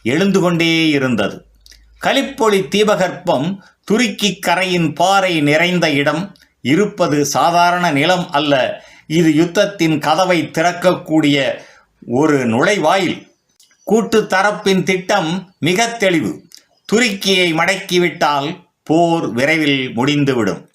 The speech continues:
ஆனால் அவர்கள் கணக்கிடாத ஒன்று,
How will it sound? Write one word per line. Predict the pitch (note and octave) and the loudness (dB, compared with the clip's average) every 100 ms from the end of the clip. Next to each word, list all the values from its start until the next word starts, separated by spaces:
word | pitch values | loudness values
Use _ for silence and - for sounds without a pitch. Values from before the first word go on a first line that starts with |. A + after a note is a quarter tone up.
| _ _ _ _ _ _ _ _ _ _ _ _ _ _ _ _ _ - | _ _ _ _ _ _ _ _ _ _ _ _ _ _ _ _ _ -2
ஆனால் | A3+ A#3 F#3 G#3+ A3+ - - | 2 4 2 0 -6 -12 -2
அவர்கள் | G3+ A#3+ A3 G3+ | 0 2 0 0
கணக்கிடாத | F3 G#3 C4 - A#3 A3+ A3+ A3+ F3+ | -2 -2 -2 -4 -2 0 2 0 0
ஒன்று, | F#3 F#3 D3 - _ | 2 2 0 -4 _